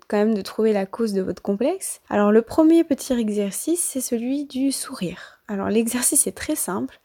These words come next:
Il vous suffit de sourire devant le miroir. Mais faites vraiment un grand sourire, un beau sourire. Alors, forcez-vous vraiment à sourire devant le miroir. Qu'est-ce que ça va vous apporter ? Alors déjà de la bonne humeur, <laughs> oui, ça va vous faire vraiment sourire, vous allez voir. Et ça a un réel impact en fait sur le cerveau,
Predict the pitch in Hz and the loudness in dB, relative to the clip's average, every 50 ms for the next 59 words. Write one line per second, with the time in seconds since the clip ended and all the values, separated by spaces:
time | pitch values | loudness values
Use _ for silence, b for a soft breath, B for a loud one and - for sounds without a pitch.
0 | b b - 226 220 240 240 - 285 262 - 311 277 240 214 196 - - 269 294 | b b -2 2 2 2 2 2 2 2 2 2 2 2 0 -2 0 0 2 2
1 | 320 339 285 233 220 220 269 285 262 220 214 208 208 214 226 233 214 196 170 175 | 2 4 4 4 4 4 4 4 4 4 4 4 4 4 2 2 0 -2 -4 -6
2 | - - 208 202 202 - - 214 196 208 220 262 262 311 330 294 214 190 180 196 | -8 -6 -4 -2 -2 0 0 0 0 2 2 4 6 6 6 4 2 0 -4 -2
3 | - 220 220 - - 349 339 - - - 254 226 214 214 233 247 - - 196 196 | 0 0 0 4 4 4 4 4 2 2 2 2 2 0 0 -2 -4 -4 -2 -2
4 | 190 190 196 208 320 339 330 - - - 254 240 240 262 262 - 214 196 190 - | -2 -2 0 4 4 4 4 4 2 2 4 4 4 2 2 2 -2 -2 -2 -4
5 | - - - - - - - 285 240 254 285 254 220 214 220 214 233 285 - 208 | -6 -6 -4 -4 -4 -2 -2 0 0 0 -2 -2 0 0 0 0 -2 -2 -6 -8
6 | 190 190 - - - - 294 302 277 226 220 208 226 247 247 233 214 202 180 185 | -6 -4 -4 -4 -2 0 0 2 2 2 2 2 2 0 0 2 0 0 -2 -4
7 | - - - - _ _ _ - 320 311 - - - 269 - - 233 233 247 240 | -8 -12 -16 -20 _ _ _ 0 2 2 2 2 0 0 0 2 2 4 2 2
8 | 220 208 202 185 - - - - - - 262 311 339 - _ - 226 233 208 214 | 2 0 0 -2 -4 -6 -10 -8 -2 0 0 0 0 -2 _ 2 4 4 6 8
9 | 220 254 240 247 285 254 220 208 202 202 196 190 185 180 170 202 262 285 - - | 8 8 10 8 6 6 6 4 4 4 4 4 4 4 4 2 2 2 0 -2
10 | - - - - - _ _ - 240 233 - 285 - B 339 415 B B B B | -4 -6 -10 -16 -20 _ _ 2 4 4 4 2 -2 B -6 -6 B B B B
11 | B - - 233 196 214 208 - - 185 - - 196 196 196 202 220 220 240 254 | B -8 -6 -2 -2 -2 -2 -4 -6 -6 -2 0 0 0 2 2 2 2 2 2
12 | 240 - - 226 208 214 233 254 247 226 202 185 185 185 190 208 - 339 - _ | 0 0 0 2 0 0 0 0 0 0 2 0 0 0 -2 -2 -4 -4 -8 _
13 | _ 226 214 - - 240 226 214 214 214 247 285 302 277 247 226 214 269 294 - | _ 2 2 4 4 4 4 4 4 4 4 4 4 4 4 2 2 0 -2 -4
14 | - - 220 202 - 277 - - - 214 220 220 - - 226 214 196 185 180 | -4 -6 -6 -4 -4 -4 -4 -2 0 0 0 0 0 -2 -2 -4 -4 -6 -8